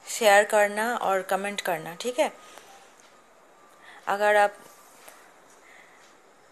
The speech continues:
मीठा पसंद करते हो rice में तो थोड़ा सा आप sugar भी ऐड कर सकते हो। हमारे, हम, हम लोगों को पसंद नहीं है तो इसीलिए हम sugar नहीं ऐड किया है।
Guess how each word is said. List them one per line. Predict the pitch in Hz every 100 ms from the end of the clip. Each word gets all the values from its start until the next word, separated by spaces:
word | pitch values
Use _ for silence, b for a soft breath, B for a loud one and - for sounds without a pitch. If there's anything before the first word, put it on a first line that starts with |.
| _ _ _ _ _ -
मीठा | 202 202 220
पसंद | 226 208 214 214
करते | 208 196 -
हो | 202 208 214 208
rice | 180 190 -
में | 208 196
तो | 202 202 202 196 B B B -
थोड़ा | 185 180
सा | 190 190 190 190
आप | 185 -
sugar | - - 196 202
भी | 202
ऐड | 190 185
कर | - 190
सकते | - 185 -
हो। | 208
हमारे, | 240 202 185 180
हम, | - 185 180 165 170 170 180
हम | 202
लोगों | 208 196 196
को | 202
पसंद | 190 180 202 208
नहीं | 202
है | 190
तो | 185
इसीलिए | 190 185 190 190
हम | 190 190 B B B B B
sugar | - 185 185
नहीं | 190 196 202
ऐड | 180 175
किया | 190 175
है। | 185 247